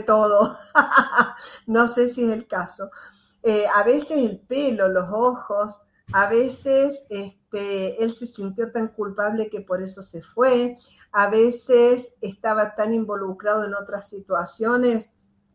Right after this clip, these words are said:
que no estaba disponible, a veces, eh, repetía, como ayer,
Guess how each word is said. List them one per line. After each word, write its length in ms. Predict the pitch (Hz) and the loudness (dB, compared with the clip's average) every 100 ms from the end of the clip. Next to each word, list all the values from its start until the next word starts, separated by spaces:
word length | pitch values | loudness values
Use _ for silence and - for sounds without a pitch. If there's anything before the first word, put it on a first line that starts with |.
| _ | _
que 400 | - 180 175 156 | -6 -4 -2 -4
no 200 | 185 190 | -2 0
estaba 400 | 196 190 196 185 | 0 -2 -2 0
disponible, 1040 | 180 175 - 165 190 262 311 233 208 214 214 _ _ _ _ - | -2 -6 -8 -6 -2 0 2 0 -2 -4 -6 _ _ _ _ 4
a 160 | 196 | 4
veces, 840 | 190 220 226 - 240 226 233 226 _ _ _ | 6 4 4 2 2 4 4 -2 _ _ _
eh, 200 | 190 185 | 0 2
repetía, 1000 | 175 190 190 190 190 277 285 262 226 269 - | 2 2 2 2 2 2 4 6 4 2 -2
como 260 | 202 190 185 | -4 0 2
ayer, 520 | 185 196 247 269 | 2 2 2 0